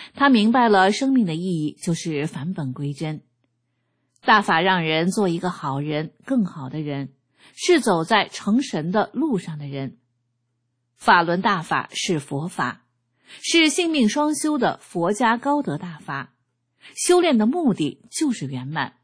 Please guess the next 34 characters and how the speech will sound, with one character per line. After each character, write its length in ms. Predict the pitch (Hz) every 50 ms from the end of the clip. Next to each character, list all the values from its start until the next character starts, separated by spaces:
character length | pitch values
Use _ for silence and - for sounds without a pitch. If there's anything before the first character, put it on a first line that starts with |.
| _ _ _ _ _ _ _ _ _ _ _ _ _ _ _ _ _ _ _ _ _ _ _ _ _ _ _ _ _ _ -
妹 160 | 240 240 226
妹 220 | 208 190 175 160
得 100 | - 175
法 200 | 185 - - -
后， 440 | - - - 160 151 147 139 - _ _ _ _ _
很 260 | _ - 294 262 240 240
快 260 | - 339 349 302 247
就 220 | 247 254 220 196
走 260 | 185 - 170 143 143
上 300 | 170 - 208 180 - -
注 200 | 214 - 226 190
师 260 | 175 - - 208 202 202
正 180 | 240 226 190
法 240 | 175 - 151 131 127
的 120 | 123 131
路。 360 | 139 156 156 139 - - _ _ _ _ _ _ _ _ _ _ _ _ _ _ _ _ _ _
她 240 | - - 208 202 202
在 160 | - 208 175
家 280 | 156 - 196 190 196 196
里 220 | 180 156 151 156
建 180 | 156 202 185 175
立 100 | 160 156
了 200 | 151 147 143 147
资 120 | - 180
料 240 | 180 185 170 156 147
店， 320 | 156 151 147 143 135 - _ _ _ _ _ _ _ _
学 240 | - - - 262 294
会 140 | 285 370 339
了 120 | 262 226
使 180 | 220 - 190 165
用 180 | 180 185 202
计 140 | 220 - 247
算 300 | 220 - 214 190 160 151
机、 360 | 151 - 190 208 208 - _